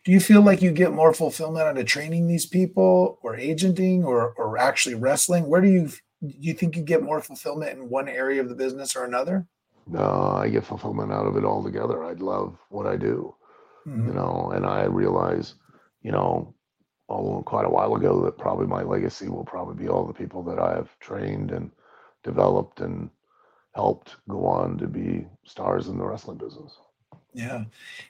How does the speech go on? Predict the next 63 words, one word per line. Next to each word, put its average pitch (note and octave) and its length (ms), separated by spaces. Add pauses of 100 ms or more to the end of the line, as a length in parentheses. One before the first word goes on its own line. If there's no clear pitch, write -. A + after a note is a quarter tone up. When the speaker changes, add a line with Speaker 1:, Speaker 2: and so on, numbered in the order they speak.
(200)
Speaker 1:
Is E3 160
there A#3 240
a A#3 80
guy, E3+ 400
I D3+ 220
mean, D3+ 160
you've, F#3 240
you've F3+ 200
trained B2+ 520
a C3+ 40
lot B2+ 260
of E3 80
different B2 220
guys. A#2 100
I - 20
mean, B2 140
you've C#3+ 100
been C#3+ 100
on A#2 140
Tough B2 240
Enough, D#3 560 (100)
you C3 100
know, C3 80
you've C3 220
been C3+ 140
Speaker 2:
Mm-hmm. C3 120
Speaker 1:
involved B2 320
with A2+ 120
a B2 60
lot A#2 220
of A#2+ 60
different A#2+ 280
guys. A#2+ 360
Was D3 200
there D#3+ 100
someone A3+ 480
in G#3+ 140
particular D3 760
that B2 220
you C3 180
just C3 420
kind C3+ 300
of A2+ 240 (640)
feel D#3+ 360
is C3 160
like B2+ 240
you're A#2+ 380 (400)
just - 400 (420)
the C3 60
one C#3+ 300
person C#3 360
you A#2 120
really B2+ 320
connected A#2+ 500
with B2+ 320
that B2 220
you A#2+ 180
feel B2 240
is A#2 180
part C3 220
of B2+ 60
that A#2+ 140
legacy? B2+ 520